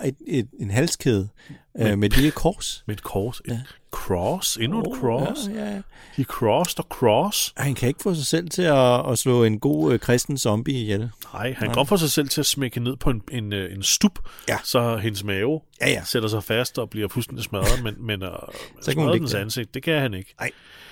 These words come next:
Speaker 2: Ah, ja.
Speaker 1: Han er uduelig,
Speaker 2: Han er,
Speaker 1: Jesper.
Speaker 2: han er faktisk utrolig uduelig.
Speaker 1: Altså,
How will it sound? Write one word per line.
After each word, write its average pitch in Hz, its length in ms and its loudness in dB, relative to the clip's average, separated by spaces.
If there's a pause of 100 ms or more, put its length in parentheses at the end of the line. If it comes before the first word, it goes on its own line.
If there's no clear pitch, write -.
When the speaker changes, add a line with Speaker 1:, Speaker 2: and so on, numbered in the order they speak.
(920)
Speaker 2:
Ah, 104 100 4 (1080)
ja. 101 140 0 (600)
Speaker 1:
Han 123 200 -4
er 131 300 0
uduelig, 113 600 -2 (180)
Speaker 2:
Han 104 180 -2
er, 104 40 2
Speaker 1:
Jesper. 104 140 -2
Speaker 2:
han 107 160 0
er 110 100 4
faktisk 92 440 -4
utrolig 104 460 -4
uduelig. 98 400 -2
Speaker 1:
Altså, 131 260 2